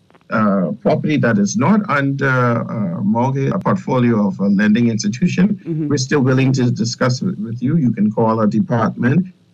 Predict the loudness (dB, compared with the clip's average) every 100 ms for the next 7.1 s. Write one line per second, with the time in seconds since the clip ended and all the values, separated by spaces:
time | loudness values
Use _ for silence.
0 | 0 4 4 4 2 2 2 0 0 -2
1 | -2 -8 -8 -8 -8 -4 0 0 2 2
2 | 2 2 2 2 0 0 -2 0 0 -2
3 | -2 0 2 0 0 -2 0 -2 -2 0
4 | 0 -2 -6 -6 0 0 -2 -10 _ _
5 | 0 2 0 -2 0 2 2 2 0 -2
6 | -2 -4 -8 -8 -4 0 0 2 2 2